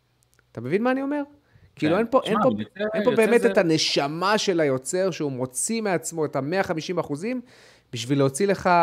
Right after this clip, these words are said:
Speaker 1: את המאסטרפיס שהוא חושב שזה זה.
Speaker 2: טוב, א-, אבל אני אומר, אפילו,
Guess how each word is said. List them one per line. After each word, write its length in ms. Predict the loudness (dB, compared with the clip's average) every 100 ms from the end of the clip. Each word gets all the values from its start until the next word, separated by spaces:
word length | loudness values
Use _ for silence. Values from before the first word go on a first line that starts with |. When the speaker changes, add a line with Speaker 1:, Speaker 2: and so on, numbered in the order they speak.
| 2
Speaker 1:
את 120 | -2 0
המאסטרפיס 720 | 2 4 4 2 -6 -4 -6
שהוא 200 | -6 -8
חושב 280 | -8 -8 -8
שזה 300 | -8 -12 -12
זה. 140 | -14 -14 _ _ _ _ _ _ _ _ -20 _ -20 _ _
Speaker 2:
טוב, 220 | -4 -4
א-, 40 | -4 -4 -4 -8
אבל 140 | -8
אני 160 | -8 -4
אומר, 260 | -2 -2 -4
אפילו, 600 | -8 -10 -6 -6 -6